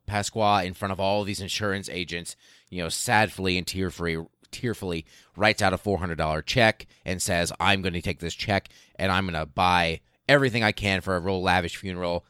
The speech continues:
because of, of this, this dear friend of mine, you know, but my buddy Nicholas Mallory." In, in reality, he put Mike in a ten dollar coffin and buried him in a twelve dollar grave. He didn't even bother to embalm the body. This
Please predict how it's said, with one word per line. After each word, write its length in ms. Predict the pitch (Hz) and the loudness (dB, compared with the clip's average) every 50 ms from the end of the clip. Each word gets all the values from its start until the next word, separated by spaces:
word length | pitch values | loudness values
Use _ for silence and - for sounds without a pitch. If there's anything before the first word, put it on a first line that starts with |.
| _ _ - | _ _ -8
because 420 | 101 95 101 95 90 80 80 - - | -6 -4 -2 -2 -2 -2 -6 -8 -8
of, 180 | - 85 85 - - - | -8 -8 -8 -8 -10 -10
of 240 | 82 82 76 71 67 | -10 -10 -10 -10 -8
this, 260 | 85 80 - - - | -8 -8 -8 -8 -10
this 220 | 76 82 80 - | -8 -8 -8 -8
dear 300 | - - 143 139 143 123 | -2 2 4 4 4 4
friend 320 | - - - 113 104 90 92 | 2 0 0 0 0 0 0
of 160 | 85 78 - | -4 -4 -4
mine, 300 | 90 80 76 76 76 80 | -4 -4 -4 -4 -6 -8
you 100 | 82 80 | -8 -8
know, 180 | 78 76 76 73 | -8 -8 -8 -8
but 160 | 71 80 78 | -10 -12 -12
my 160 | 71 71 76 | -12 -12 -12
buddy 460 | 76 - 98 95 90 90 87 87 - _ _ - - _ _ _ _ | -8 -6 -4 -2 -2 -2 -4 -4 -6 _ _ -20 -20 _ _ _ _
Nicholas 400 | - 90 85 - 82 85 87 - | -8 -8 -8 -6 -6 -6 -4 -2
Mallory." 420 | 107 113 113 104 87 76 73 69 - _ _ _ _ _ _ _ _ _ - | 0 0 2 2 0 -2 -4 -8 -10 _ _ _ _ _ _ _ _ _ -6
In, 220 | 98 95 87 82 | -4 -4 -4 -4
in 220 | - - 85 80 71 | -6 -8 -10 -8 -2
reality, 640 | 82 104 139 175 170 139 123 117 123 123 135 139 - _ _ _ | 2 4 6 6 6 6 4 2 0 0 -2 -4 -8 _ _ _
he 240 | _ - 123 104 95 | _ -8 -8 -8 -6
put 380 | - - - 98 92 85 - _ | -6 -6 -4 -4 -4 -4 -6 _
Mike 420 | 85 90 92 90 90 87 - - - | -8 -6 -4 -2 -2 -4 -6 -8 -10
in 100 | 90 87 | -10 -8
a 80 | 82 80 | -8 -8
ten 260 | - - 104 92 87 | -8 -6 -6 -4 -2
dollar 240 | 90 85 80 82 - | -2 -2 -2 -4 -4
coffin 520 | - - 147 135 127 120 104 120 110 104 | 0 4 6 6 6 4 4 0 -2 -2
and 260 | 80 73 92 87 - | -4 -6 -8 -8 -6
buried 340 | - 87 87 85 85 85 73 | -4 -2 -2 -2 -2 -4 -6
him 200 | - 90 82 80 | -8 -8 -8 -8
in 80 | 80 78 | -8 -10
a 60 | 78 | -10
twelve 460 | - - 87 78 76 76 71 - _ _ _ _ _ _ - | -10 -8 -8 -8 -6 -8 -10 -12 _ _ _ _ _ _ -14
dollar 340 | 67 65 69 69 65 - - | -12 -10 -10 -10 -12 -12 -8
grave. 420 | - 101 117 127 117 95 85 - - _ _ _ _ _ _ _ _ _ | -2 2 4 4 4 4 2 -2 -8 _ _ _ _ _ _ _ _ _
He 140 | - 107 101 | -6 -4 -4
didn't 200 | 92 98 87 92 | -4 -4 -4 -2
even 260 | 90 87 90 85 85 | -4 -2 -4 -6 -6
bother 380 | - 92 87 85 87 82 87 - | -2 0 0 2 0 0 -2 -4
to 200 | - - 85 80 | -6 -6 -6 -6
embalm 440 | 78 - - 104 113 127 131 127 117 | -8 -4 0 2 2 4 2 2 0
the 80 | 107 | -2
body. 520 | 82 95 92 90 92 90 87 87 85 - _ _ _ | 0 2 2 2 2 2 0 -2 -2 -4 _ _ _
This 480 | - 82 87 104 98 90 - - - | -10 -4 -2 0 0 0 -2 -6 -8